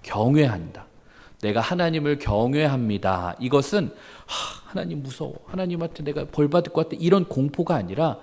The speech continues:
"그래, 하나님은 엄히 다스리실 때도 있어. 엄격하게 심판하실 때도 있어. 그러나 하나님은 그 안에 기본적인 베이스는 사랑이셔."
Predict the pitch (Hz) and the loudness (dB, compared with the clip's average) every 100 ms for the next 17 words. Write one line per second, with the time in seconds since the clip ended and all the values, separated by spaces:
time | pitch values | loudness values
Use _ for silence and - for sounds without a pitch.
0 | - - - - 113 95 90 - - - | -16 -20 -16 -6 0 0 0 -10 -20 -16
1 | - 185 175 151 147 165 110 - 143 175 | -2 2 4 4 2 0 0 6 8 10
2 | 196 - 107 - 143 131 135 131 120 127 | 6 2 -4 -2 -2 -2 -2 -2 -2 -2
3 | 98 - - 101 _ _ - - 175 190 | -4 -6 -12 -12 _ _ 4 10 10 10
4 | 208 190 175 - 208 - 190 165 - - | 8 8 6 4 2 4 4 2 0 0
5 | 147 147 110 - - 101 - - - - | 0 2 0 0 -2 -2 -4 -20 -20 -20
6 | _ - 110 101 123 175 - - - - | _ 0 2 4 2 0 -4 -20 -20 -20
7 | - - - - - - - - - 143 | -20 -20 -20 -20 -20 -20 -20 -14 -4 -2
8 | 131 113 147 147 - - - - - - | 0 -2 -2 -4 -6 -20 -20 -20 -20 -12
9 | - 117 110 82 90 95 - 104 107 107 | -2 0 0 -2 -6 -6 -6 -4 -2 -2
10 | 98 90 95 - 92 92 - 92 90 - | -2 -6 -8 -6 -6 -6 -8 -8 -8 -6
11 | - 170 151 92 - - | -2 0 0 -2 -6 -12